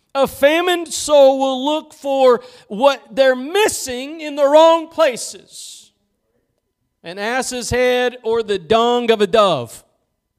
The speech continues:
That's re-, your relationships.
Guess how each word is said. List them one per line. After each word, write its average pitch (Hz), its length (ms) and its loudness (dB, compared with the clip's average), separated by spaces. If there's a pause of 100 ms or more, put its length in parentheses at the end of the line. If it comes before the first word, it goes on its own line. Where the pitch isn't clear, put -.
(1900)
That's - 440 -12
re-, 175 220 -10
your 185 180 4
relationships. 170 1120 -4